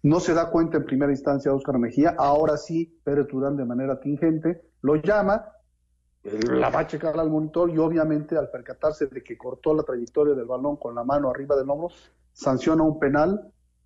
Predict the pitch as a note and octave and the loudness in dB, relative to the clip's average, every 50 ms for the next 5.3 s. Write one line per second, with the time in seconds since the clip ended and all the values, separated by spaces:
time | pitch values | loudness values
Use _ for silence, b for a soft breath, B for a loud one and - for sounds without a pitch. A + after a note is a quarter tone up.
0 | _ _ _ - C#3+ C3+ B2+ B2 A#2 - - - - - A#2+ A#2+ A#2 A2+ - - | _ _ _ 0 2 4 4 2 0 -2 -8 -10 -4 -2 0 0 0 -2 0 0
1 | C#3 - - E3+ E3 D3 D3 C3 A#2+ A2 B2 - - C#3+ C3+ C3+ B2 A#2+ B2 B2 | 0 2 4 4 4 4 4 2 2 0 -2 -2 0 0 2 2 2 2 2 0
2 | - C#3 A#2 A#2+ A#2+ - D3+ C#3+ D#3+ D#3+ D3 C3 - - A#2 C3 C3+ C3+ C3 C3+ | 0 -2 -2 -2 0 0 0 2 2 2 2 2 0 0 0 2 0 2 2 0
3 | B2+ C3 C3 B2+ A#2+ - - C3 A#2 - A#2 G#2+ - D3 D3 D3 C#3+ D3 C3+ - | 0 0 0 0 -4 -6 -8 -12 -10 -8 -8 -2 0 2 2 2 2 0 -2 -2
4 | - - - - C3+ C3 - - C3 B2+ - C3 - - G#2+ A2 G#2+ - A#2 A2 | -2 -2 0 2 0 2 2 2 0 0 0 -2 -2 -2 -4 -4 -4 -4 -6 -6
5 | A2 A#2 B2+ B2 A#2+ A#2+ | -2 -2 0 0 -2 -4